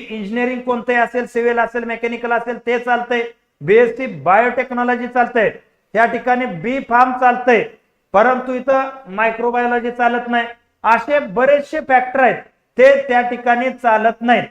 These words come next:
लक्षात येतंय का? ठीक आहे. आता सिलेबस, ओके, सिलेबस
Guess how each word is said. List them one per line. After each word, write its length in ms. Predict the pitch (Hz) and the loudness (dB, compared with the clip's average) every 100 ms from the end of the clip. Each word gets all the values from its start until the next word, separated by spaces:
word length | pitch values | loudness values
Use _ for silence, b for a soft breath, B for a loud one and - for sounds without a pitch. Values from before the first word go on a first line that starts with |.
| _ _ _ 160 | _ _ _ -2
लक्षात 320 | 196 202 240 | -2 -2 -4
येतंय 260 | 247 254 254 | -2 -2 0
का? 160 | 269 269 269 _ _ 240 | 0 0 -10 _ _ -2
ठीक 180 | 254 | 2
आहे. 180 | 208 - - _ _ | 0 -2 -10 _ _
आता 260 | 175 202 254 | -6 -2 -4
सिलेबस, 580 | 254 247 247 240 202 - 208 | -2 -2 0 -2 -4 -6 -12
ओके, 260 | 208 240 | -6 -6
सिलेबस 460 | - 247 269 277 | -6 -4 0 0